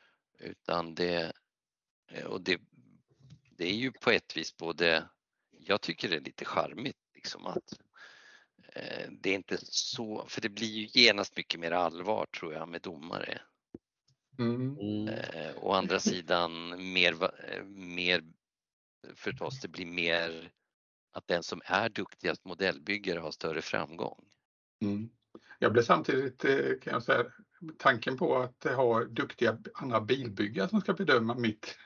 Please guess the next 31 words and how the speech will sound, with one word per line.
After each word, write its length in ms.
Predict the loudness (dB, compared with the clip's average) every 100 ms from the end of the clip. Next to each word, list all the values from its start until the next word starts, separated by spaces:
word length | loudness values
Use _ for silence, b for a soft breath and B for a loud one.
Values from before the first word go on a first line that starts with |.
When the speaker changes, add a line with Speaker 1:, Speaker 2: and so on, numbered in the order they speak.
| 0
Speaker 2:
<laughs> 180 | 0 2
by-, 220 | 0 2 6
bygge, 320 | 6 8 6
det, 240 | 6 2 0 B B B
det 140 | -4 4
känns 240 | 6 6
lite 160 | 6 -2
skrämmande 480 | 2 2 4 4 2
i 60 |
sig, 200 | 4 2
för 100 | 2
då 200 | 0 2 4
är 140 | 4
det 60 | 2
just 180 | 2
det 60 | 4
här, 160 | 4 4 B B 0
ja, 280 | 2 2 2
du 60 |
har 100 | 2
inte 160 | 4 2
fått 180 | -2 2
tändkablarna 720 | 2 2 0 0 0 -2 -4
rätt. 300 | -6 -10 -14 -14 _ _ _ _ _ 2
Speaker 1:
Ja. 240 | 6 6 4 -6 -18 -20 b b _ _ 6
Speaker 3:
Det 180 | 6 6
tror 280 | 4 4 6
jag 340 | 4 4 4
inte 320 | 2 0 0
är 100 | 0
så, 400 | 0 -2 -2 -2